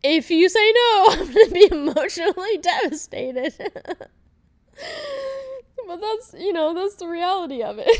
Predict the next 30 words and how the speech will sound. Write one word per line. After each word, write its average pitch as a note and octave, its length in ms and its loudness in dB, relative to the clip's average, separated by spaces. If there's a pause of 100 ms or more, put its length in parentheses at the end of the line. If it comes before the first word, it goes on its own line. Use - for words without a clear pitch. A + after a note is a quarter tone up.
(200)
<laughs> F4+ 220 -8
sometimes. - 1080 -8
<laughs> - 280 -16 (2000)
I'm C#4+ 180 -4
being D#4+ 420 -2
respectful B3 1000 -6 (160)
of B3 260 -4 (140)
a - 220 -10
pers-, C4+ 420 -8
a C4 140 -6
person's B3+ 500 -8
autonomy A3 680 -8
and A3 140 -10
their A3+ 200 -8
ability G#3+ 540 -10
to B3+ 120 -10
say G#3 240 -10
no F#3+ 380 -12
to G3 180 -16
me, F3+ 340 -14 (360)
and G#3 140 -10
I G3 80 -8
will G3+ 120 -10
take B3 460 -2
the A3+ 100 -4
no. F3 460 -14 (640)
Does C#4 240 4
it B3+ 100 0
hurt B3+ 260 0
sometimes? B3+ 680 -4